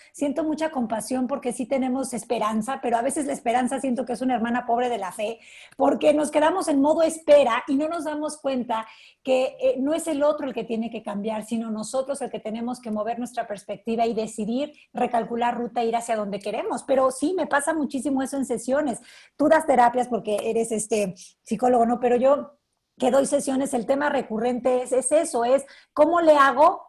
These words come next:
o cómo le hago, digo yo, para que cambie mi hijo, mi jefe, mi primo, mi suegra, mi, ¿no? O sea, no estoy contento con lo, con lo que hacen los demás, deberían de ser diferentes.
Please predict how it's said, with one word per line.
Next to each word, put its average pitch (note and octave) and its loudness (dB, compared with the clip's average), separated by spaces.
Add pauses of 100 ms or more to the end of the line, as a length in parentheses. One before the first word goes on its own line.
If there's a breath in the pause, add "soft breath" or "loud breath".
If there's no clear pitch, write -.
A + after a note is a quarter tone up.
o C#4 0
cómo C#4+ 4
le C4+ 4
hago, B3+ 2
digo B3+ 0
yo, A#3+ -2
para A#3+ 0
que B3 -6
cambie C#4+ 0
mi B3+ -2
hijo, D4+ -4
mi C4 -2
jefe, C4 -4
mi C4 -2
primo, C4 -4
mi B3 -2
suegra, C4 -2
mi, B3+ -2 (300 loud breath)
¿no? C4 2
O C#4+ 2
sea, C#4 2
no D#4+ 2
estoy F4 -4
contento D#4+ 0
con B3+ -2
lo, A#3+ 0
con A#3+ -6
lo A#3+ -2
que C4 -4
hacen C#4+ -4
los C4 -2
demás, G3+ -6
deberían B3 -2
de B3 -4
ser A#3 -4
diferentes. G3+ -8